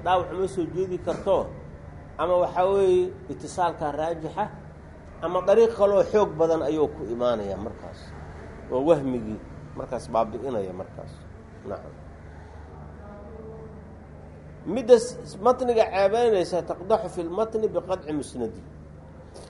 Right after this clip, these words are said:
Xadiis musnad ahaa ayaa maxaa lagu daalacanayaa? Inuu maqduuc yaho wax ka maqan yahay. Aw waqfi marfuucin, xadiis marfuuc loo malaynayay inuu mawquuf yahay. Waqad laa taqdaxu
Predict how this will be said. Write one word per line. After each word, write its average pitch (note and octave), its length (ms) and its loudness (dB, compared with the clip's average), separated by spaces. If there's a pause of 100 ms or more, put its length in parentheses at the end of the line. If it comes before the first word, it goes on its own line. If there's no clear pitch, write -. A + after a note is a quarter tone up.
(100)
Xadiis A3 320 0
musnad G#3 400 2
ahaa D#3 320 4
ayaa F3 200 0
maxaa F3+ 240 -2
lagu G3 180 -4
daalacanayaa? F#3 760 0 (640)
Inuu D#3 260 0
maqduuc C3+ 500 -4
yaho A2+ 280 -4 (100)
wax - 120 -8
ka - 120 -4
maqan F#2+ 320 -8
yahay. D2+ 300 -14 (1000)
Aw F#3+ 140 10
waqfi A3+ 280 6
marfuucin, F3 600 -2
xadiis E3+ 320 -8
marfuuc E3+ 480 -6
loo D#3+ 240 0
malaynayay E3 720 -2
inuu C3+ 240 -2
mawquuf A2+ 480 -4
yahay. D2+ 280 -14 (600)
Waqad G3 320 2
laa A3 160 8
taqdaxu E3+ 480 -2